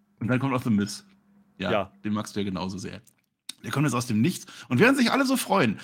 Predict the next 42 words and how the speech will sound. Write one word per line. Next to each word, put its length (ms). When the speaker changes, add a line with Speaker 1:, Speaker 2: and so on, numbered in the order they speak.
Speaker 1:
also 160
die 100
Halle 180
ist 140
jetzt 120
auf 120
hundertachtundzwanzig 880
ho-, 260
hoch, 240
ne? 200
Und 80
dann 100
krallt 300
sich 100
der 120
Miz 200
wieder 160
das 180
Geld. 220
Und 100
wir 60
haben 140
ja 40
erfahren, 360
letzte 260
Woche 180
oder 140
vorletzte 400
oder 140
irgendwann 340
haben 120
wir 60
erfahren, 220
dass 120
der 100
Miz 180
ja 100
selber 300
ein 80
bisschen 260
klamm 300
ist. 180